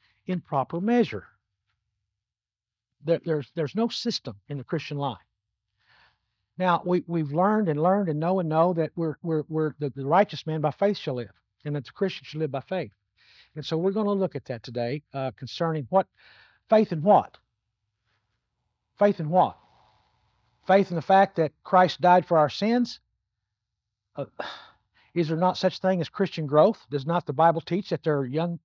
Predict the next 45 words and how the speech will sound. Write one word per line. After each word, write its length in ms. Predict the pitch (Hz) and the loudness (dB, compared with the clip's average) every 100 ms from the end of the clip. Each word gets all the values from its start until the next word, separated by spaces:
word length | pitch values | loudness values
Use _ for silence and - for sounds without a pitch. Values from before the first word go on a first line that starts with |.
| - | -6
that 160 | 156 | -6
there 100 | - | -4
are 40 | 131 | 0
babes 420 | 151 180 214 170 | 2 2 0 -6
and 100 | 135 | -4
young 220 | 160 180 | -2 -2
men 280 | 170 208 226 _ _ _ _ _ _ - | -2 -2 -6 _ _ _ _ _ _ -6
and 140 | 139 | 2
old 200 | 170 185 | 4 4
men 180 | 180 220 | 2 -2
and 120 | 165 | -2
fathers? 540 | 127 156 233 226 - _ _ _ _ _ _ _ _ | -2 0 0 -2 -8 _ _ _ _ _ _ _ _
Well, 120 | 151 | 4
I 60 | 202 | 6
knew 160 | 247 185 | 6 6
that 220 | 226 - | 6 4
the 40 | |
first 300 | - 196 - | 0 0 2
day 160 | 196 196 | 4 6
I 60 | |
was 120 | 190 - | 4 2
Christian. 460 | 240 240 - 131 - _ _ _ _ | 4 4 2 -8 -8 _ _ _ _
Christ 300 | 160 151 - | 0 0 4
died 220 | 160 151 | 4 4
for 60 | 147 | 0
my 80 | |
sins. 540 | 135 - 233 196 196 - _ _ _ _ _ _ _ _ _ _ _ _ _ _ | -6 -2 -2 -2 -6 -16 _ _ _ _ _ _ _ _ _ _ _ _ _ _
So 180 | - 170 | -6 -2
what 220 | 160 190 | 4 4
is 200 | 185 190 | 6 2
it? 100 | 151 120 - | 0 -8 2
What 160 | 196 | 4
is 140 | 196 170 | 4 0
this 120 | 156 | -6
faith 360 | - 196 170 - | 0 2 2 0
that 100 | 160 | -2
I 140 | 160 | -2
am 60 | 151 | -4
to 160 | - | -6
exercise? 680 | 175 - 139 - 135 123 - _ _ - | -8 -8 -8 -4 -4 -6 -16 _ _ -10
So 100 | - | 2
let's 180 | 196 196 | 4 4
turn 200 | 196 190 | 4 4
to 60 | 151 | 4
Deuteronomy 640 | 147 131 131 127 113 104 | 0 0 0 -2 -4 -10